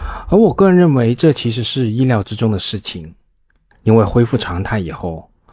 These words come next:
公司的业绩必然会有所恢复。同时，一季度甲流在各地流行，都会对华兰生物的一季度业绩起到正面的推动作用。而另一方面，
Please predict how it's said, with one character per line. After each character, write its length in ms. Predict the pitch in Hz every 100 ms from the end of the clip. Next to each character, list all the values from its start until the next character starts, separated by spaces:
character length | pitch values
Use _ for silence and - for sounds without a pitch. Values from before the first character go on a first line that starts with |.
| _
公 160 | - 170
司 120 | -
的 80 | 160
业 200 | 131 131
绩 180 | - 104
必 100 | 123
然 140 | 104
会 140 | -
有 120 | 104 95
所 160 | -
恢 240 | - 104 104
复。 300 | - 95 - _ _ _ _ _ _ _ - _ -
同 160 | 110
时， 220 | 117 113 101
一 160 | 139
季 180 | 135 151
度 220 | 139 123
甲 200 | - 87
流 200 | 85 90
在 160 | 98 113
各 120 | 123
地 140 | 117
流 220 | 98 87 87
行， 360 | - 82 80 - _ _ _ - -
都 100 | -
会 160 | 135 135
对 160 | 135 120
华 220 | - 104
兰 120 | 107
生 240 | 110 131
物 120 | 135 131
的 80 |
一 140 | 98 101
季 180 | - 117
度 160 | 113
业 160 | 104 95
绩 240 | - 98
起 220 | 92 -
到 160 | 95 98
正 200 | - 123
面 160 | 113 95
的 120 | 85
推 180 | - 95
动 180 | 85
作 200 | 80 80
用。 200 | 78 78 - - - - _ _ _ _ _ _ - -
而 140 | - 95
另 120 | 95
一 80 | 92
方 180 | 95
面， 280 | 87 85 76